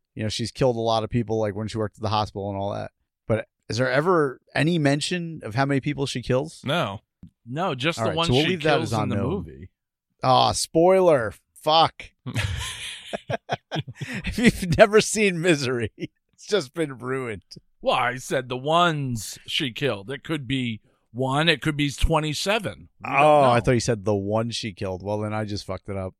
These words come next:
Speaker 3: You just gave the spoiler.
Speaker 1: She came in second. Uh, Freddy took sixty-five percent of the votes.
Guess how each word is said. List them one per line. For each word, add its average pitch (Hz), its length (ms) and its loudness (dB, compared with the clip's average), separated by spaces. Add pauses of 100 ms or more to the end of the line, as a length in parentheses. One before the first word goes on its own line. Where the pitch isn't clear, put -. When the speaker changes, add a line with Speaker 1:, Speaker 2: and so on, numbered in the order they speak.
(320)
Speaker 3:
You 170 180 -4
just 139 220 -6
gave 107 200 -6
the 98 80 -14
spoiler. 85 480 -12 (240)
Speaker 1:
She - 220 -2
came 330 200 2
in 202 80 0
second. 208 640 0
Uh, 135 200 0
Freddy 196 300 4
took - 180 0
sixty-five 151 640 2
percent 131 280 0
of 120 60 0
the 110 60 -4
votes. 98 480 -6